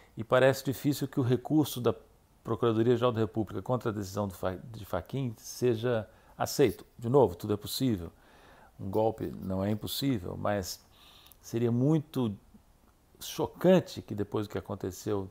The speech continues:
tudo que aconteceu, viessem a derrubar a decisão do ministro Fachin,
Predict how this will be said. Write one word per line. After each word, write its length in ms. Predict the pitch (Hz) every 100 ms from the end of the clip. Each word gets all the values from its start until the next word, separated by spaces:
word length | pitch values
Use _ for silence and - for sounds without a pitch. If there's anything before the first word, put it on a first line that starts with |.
| -
tudo 200 | 156 135
que 80 |
aconteceu, 680 | 107 101 98 104 - 107 123 - _ - - _
viessem 460 | - 104 113 113 117
a 40 | 104
derrubar 680 | 113 110 101 98 98 107 -
a 80 | 113
decisão 480 | 101 98 104 101 101
do 80 |
ministro 300 | 98 98 98
Fachin, 440 | 107 98 - 101